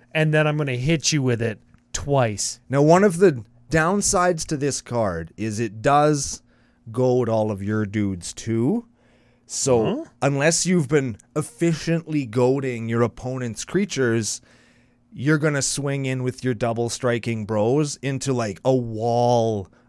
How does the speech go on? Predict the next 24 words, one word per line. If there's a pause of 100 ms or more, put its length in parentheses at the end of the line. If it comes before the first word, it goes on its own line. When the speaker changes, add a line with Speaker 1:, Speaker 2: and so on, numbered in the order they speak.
(100)
Speaker 2:
of (100)
other
double
striking
bros. (440)
So, (500)
uh, (220)
little
s-, (320)
some
yin
and
some
yang.
Speaker 1:
You
Speaker 2:
Some
Speaker 1:
play
Speaker 2:
wax
Speaker 1:
this
Speaker 2:
on,
some
wax
Speaker 1:
post-combi.
Speaker 2:
off.